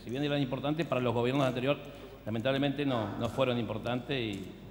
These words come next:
y expusimos a los empleados a, a correr riesgo cu-, cuando iban a desempeñar su tarea, como así también a los contribuyentes. Nada más.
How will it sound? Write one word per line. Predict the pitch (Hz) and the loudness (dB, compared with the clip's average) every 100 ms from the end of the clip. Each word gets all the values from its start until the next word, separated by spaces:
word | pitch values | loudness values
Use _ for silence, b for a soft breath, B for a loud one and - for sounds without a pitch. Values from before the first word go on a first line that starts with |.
| - - | -14 -6
y | 113 | -4
expusimos | 110 110 - 143 139 | -4 -6 -2 2 2
a | |
los | 123 117 | 2 0
empleados | 110 123 127 135 | -2 0 2 2
a, | 120 104 98 | 0 -2 -4
a | |
correr | 110 117 117 | -2 -2 0
riesgo | 123 120 117 98 | 0 0 -2 -2
cu-, | - - - | -6 -12 -6
cuando | 110 | -4
iban | 120 120 | -2 -4
a | |
desempeñar | 113 117 123 | -4 -6 -6
su | 123 | -4
tarea, | 127 139 156 - - - | -4 0 -2 -4 -12 -8
como | 120 | -4
así | 123 | -2
también | 135 127 143 | 2 4 4
a | |
los | 139 123 | 4 2
contribuyentes. | 117 110 104 107 95 - - - - | 0 -2 -4 -4 -8 -10 -14 -12 -8
Nada | 101 | -8
más. | 101 | -8